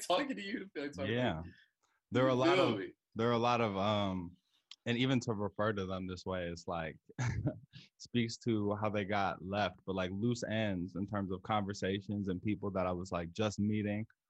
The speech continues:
Speaker 2: or just reconnecting with, that it was kinda like, ugh, you know what I mean? Like, sorry, global pandemic. We didn't, on that last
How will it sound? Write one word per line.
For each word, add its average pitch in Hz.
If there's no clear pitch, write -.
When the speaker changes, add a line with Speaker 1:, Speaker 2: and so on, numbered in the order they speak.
Speaker 2:
or 92
just 104
reconnecting 104
with, 104
that 98
it 95
was 90
kinda 98
like, 85
ugh, 92
you 95
know 98
what 98
I 95
mean? 101
Like, 92
sorry, 131
global 131
pandemic. 117
We 110
didn't, 107
on 113
that 120
last 127